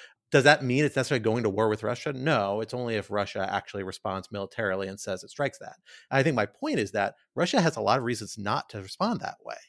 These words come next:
because it would be escalating on its own. And we really should be realistic and parity, uh, and, like, engage the different modes of escalation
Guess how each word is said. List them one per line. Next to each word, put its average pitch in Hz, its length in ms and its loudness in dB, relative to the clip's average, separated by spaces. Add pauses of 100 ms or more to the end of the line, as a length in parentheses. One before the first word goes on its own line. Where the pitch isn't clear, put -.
(440)
because 139 320 6
it 135 40 6
would 131 160 6
be 123 300 2 (100)
escalating 120 800 4 (200)
on 127 160 0
its - 140 -4
own. 160 460 -4 (520)
And 147 320 2
we 135 300 -2 (240)
really 170 260 8
should 139 200 0
be 117 120 2
realistic 131 580 2
and 104 160 -6
parity, 127 600 2
uh, 143 160 0
and, 139 140 0
like, 107 220 -2
engage 123 680 4
the 107 100 0
different 110 320 -4
modes 117 440 2
of 107 100 -4
escalation 104 920 -6